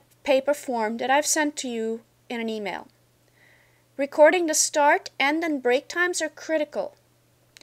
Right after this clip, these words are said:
You'll notice that I've actually recorded the break time using hash marks,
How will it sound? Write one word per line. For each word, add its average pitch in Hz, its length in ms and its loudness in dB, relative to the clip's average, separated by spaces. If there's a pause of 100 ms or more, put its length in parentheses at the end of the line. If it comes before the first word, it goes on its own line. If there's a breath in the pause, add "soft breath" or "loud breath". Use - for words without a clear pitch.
(460 soft breath)
You'll 294 160 6
notice 330 580 4
that 277 300 2
I've 302 280 4
actually 302 560 0
recorded 285 680 -2
the 247 100 -4
break 330 540 -2
time 226 560 -6 (520 soft breath)
using 330 360 -2
hash 302 420 0
marks, 202 600 -4